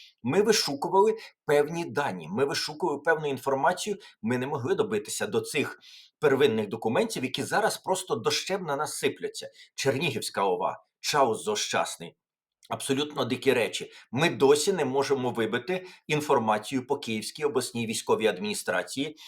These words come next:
де був такий пан Кулеба, якого замість того, щоб посадити в тюрму, це не Дмитро Кулеба, не міністр закордонних справ, а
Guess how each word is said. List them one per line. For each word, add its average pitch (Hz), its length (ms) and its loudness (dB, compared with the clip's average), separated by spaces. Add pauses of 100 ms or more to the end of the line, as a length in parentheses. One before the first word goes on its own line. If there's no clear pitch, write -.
(180)
де 113 160 2
був - 220 -4
такий 123 260 0
пан 113 300 0
Кулеба, 104 540 2 (220)
якого 120 760 4 (200)
замість 185 500 0
того, 214 180 4
щоб - 240 -4
посадити 131 480 -4
в - 80 -8
тюрму, 131 500 -2 (160)
це 233 140 2
не 180 100 2
Дмитро 131 300 -4
Кулеба, 87 300 0
не 147 100 -2
міністр 104 280 -6
закордонних 90 580 -4
справ, 87 320 -8
а 110 300 4